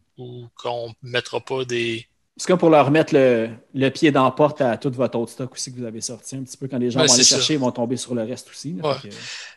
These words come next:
Speaker 1: Mais c'est ça. Mais le but, c'est juste de pas se mettre de barrière puis de pas, euh, vivre dans des règles préétablies puis tout ça. Tu sais, on... Le label avec qui on fait affaire, Artifice, sont super bons en radio aussi. Ils nous ont proposé, « Hey, c'est quelque chose qui vous intéresserait ?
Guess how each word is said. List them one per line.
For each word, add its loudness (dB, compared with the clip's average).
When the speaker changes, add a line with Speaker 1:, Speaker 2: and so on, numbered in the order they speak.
Speaker 1:
Mais 0
c'est 4
ça. 4
Mais -2
le -2
but, -2
c'est 4
juste 4
de 6
pas 4
se 6
mettre 2
de 6
barrière 6
puis -4
de -18
pas, 4
euh, 2
vivre -2
dans 2
des -2
règles 2
préétablies 0
puis -12
tout -6
ça. 0
Tu -2
sais, -2
on... -4
Le 2
label 4
avec 0
qui 0
on 2
fait 0
affaire, 4
Artifice, 4
sont 4
super 4
bons 6
en 2
radio 2
aussi. 2
Ils -4
nous -4
ont 2
proposé, « 0
Hey, 6
c'est 4
quelque 0
chose 2
qui -6
vous 0
intéresserait ? 2